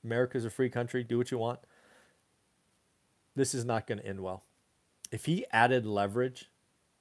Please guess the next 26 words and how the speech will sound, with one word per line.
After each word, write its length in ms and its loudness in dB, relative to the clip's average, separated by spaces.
when 160 -4
he 80 0
had 160 6
a 60 0
million 420 -4
bucks, 360 -2
he 120 -4
could 160 -2
almost 380 -2
be 120 -2
at 120 -6
zero 440 -4
today, 360 -10
right? 240 4
Robinhood 320 6
allows 380 8
you 80 4
to 120 0
add 220 2
more 160 2
leverage 400 0
when 100 -2
you, 260 -4
when 200 -6
your 200 0
account 360 -2